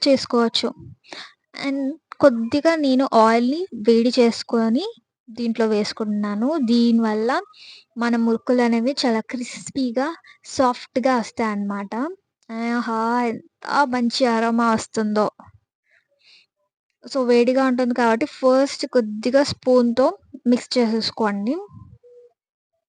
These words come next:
ఇప్పుడు నేను హ్యాండ్‌తో చేస్తున్నాను, కొద్దిగా చల్లగైపోయింది కాబట్టి. So, హ్యాండ్‌తో మంచిగా ఆయిల్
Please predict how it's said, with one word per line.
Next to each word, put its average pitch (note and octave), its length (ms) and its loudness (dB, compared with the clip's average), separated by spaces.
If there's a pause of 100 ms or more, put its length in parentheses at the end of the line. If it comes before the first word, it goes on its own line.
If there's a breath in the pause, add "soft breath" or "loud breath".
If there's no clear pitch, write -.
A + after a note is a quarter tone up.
(1160)
ఇప్పుడు - 320 -2 (120)
నేను B3+ 240 0 (320)
హ్యాండ్‌తో A#3 400 -2 (100)
చేస్తున్నాను, A#3 500 -4
కొద్దిగా A3+ 340 -6 (100)
చల్లగైపోయింది A3 720 -4
కాబట్టి. G#3+ 440 -6 (2500 loud breath)
So, - 100 -14 (160)
హ్యాండ్‌తో A#3+ 440 -4 (220)
మంచిగా A#3+ 540 0 (340)
ఆయిల్ A#3 240 0